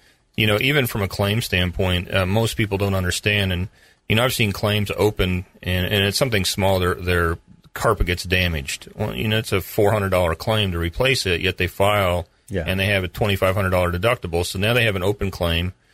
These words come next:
Speaker 1: Now they're required to fix it themselves. And when they go to try to buy insurance, there's a, there's a claim history,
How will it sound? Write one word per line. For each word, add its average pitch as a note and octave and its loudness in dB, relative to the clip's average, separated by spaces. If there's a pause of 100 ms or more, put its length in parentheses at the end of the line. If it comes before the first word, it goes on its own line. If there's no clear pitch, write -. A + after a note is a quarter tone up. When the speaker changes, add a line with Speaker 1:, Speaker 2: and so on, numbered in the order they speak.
(240)
Speaker 1:
Now G#2+ 2
they're A#2+ 4
required G2 2
to F2+ -8
fix - -2
it D#2 0
themselves. E2+ 0 (420)
And G#2 2
when G#2+ 0
they G#2+ 2
go B2 4
to A2+ -2
try A#2 2
to G#2+ 2
buy G#2 2
insurance, G2+ -2
there's F#2+ -2
a, F#2+ 2
there's F#2 -2
a F#2 -4
claim G#2+ -2
history, F2+ 0